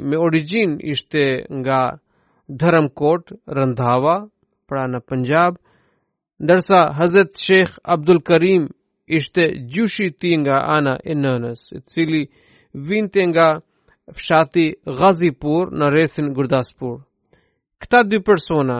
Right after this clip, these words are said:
kishte-, kishin bërë bejt në dorën e Mesiut të Premtuar alayhis salam dhe kështu kishin, e, kishin fituar titullin e të qenit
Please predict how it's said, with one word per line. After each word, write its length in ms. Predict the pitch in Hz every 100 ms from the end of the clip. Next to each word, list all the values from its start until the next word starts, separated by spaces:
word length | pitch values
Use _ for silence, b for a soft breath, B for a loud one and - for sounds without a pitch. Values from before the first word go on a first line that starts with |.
| 123
kishte-, 640 | - 175 160 - 185 180
kishin 320 | 175 170 185 156
bërë 380 | 190 196 180 175 156 127
bejt 500 | 147 175 202 196 -
në 300 | - 151 147 127
dorën 320 | 160 208 190 170
e 120 | 160
Mesiut 420 | 151 - 208 190
të 80 | 175 147
Premtuar 480 | 156 147 - 226
alayhis 180 | 190 151
salam 300 | 147 135 131 135
dhe 80 |
kështu 360 | - - - 220 202 196 _ _ _ _ _ _
kishin, 500 | 180 - 214 208 190 - _ _ _ _ -
e, 140 | 151 151 151 151 147 143
kishin 240 | 160 - 180
fituar 560 | - 160 220 220 185
titullin 560 | 147 226 202 220 180 156
e 140 | 160
të 80 | 151
qenit 400 | - 170 156 -